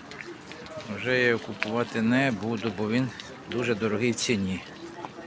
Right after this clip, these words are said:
О, маємо клин'я гарні. Маємо ножі свіжі. Дамаск.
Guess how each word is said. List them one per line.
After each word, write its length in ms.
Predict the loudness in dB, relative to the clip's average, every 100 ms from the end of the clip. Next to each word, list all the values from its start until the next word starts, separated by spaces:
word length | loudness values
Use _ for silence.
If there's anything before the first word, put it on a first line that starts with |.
| -12 -10 -10 -10 -8 -4
О, 100 | 0
маємо 540 | 4 4 6 4 2 -2 -6 -8 -8 0
клин'я 640 | 6 8 8 6 6 6 2 -10 -12 -12 -12 -10 -10 -10 -10 -10 -10 -10 -8 2
гарні. 520 | 6 8 6 4 4 2 -6 -14 -14 -14 -10 -6 -6 -8 -12 -14 -14 -14 -10 -8 -8 -10 -12 -8 -2
Маємо 560 | 4 8 8 8 4
ножі 480 | 4 4 4 4 4 4
свіжі. 600 | 2 4 4 4 4 0 -4 -16 -16 -14 -14 -12 -14 -14 -14 -12 0
Дамаск. 560 | 2 4 4 4 2